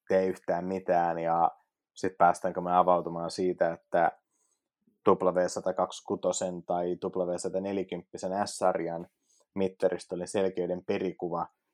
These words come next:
ja jos siihen lisäisi vaan pieni näytön, jossa olisi digitaalinen nopeus ja vaikka navigaattorinopeustuksia tai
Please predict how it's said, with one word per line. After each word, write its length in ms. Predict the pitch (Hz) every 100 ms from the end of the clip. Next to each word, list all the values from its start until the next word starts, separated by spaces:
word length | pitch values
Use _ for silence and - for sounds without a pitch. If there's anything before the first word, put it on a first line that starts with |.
| -
ja 80 | 90
jos 240 | 90 -
siihen 260 | 101 92 87
lisäisi 360 | 87 90 85
vaan 200 | 95 87
pieni 280 | 95 92 87
näytön, 460 | 92 101 92 95 90
jossa 300 | 85 - 85
olisi 140 | 82 101
digitaalinen 440 | 95 87 85 87
nopeus 680 | 95 95 87 87 - - _ _ _ _
ja 120 | -
vaikka 240 | 82 87 90
navigaattorinopeustuksia 1300 | 90 90 85 82 - 92 87 - 80 - - 95 82
tai 220 | 85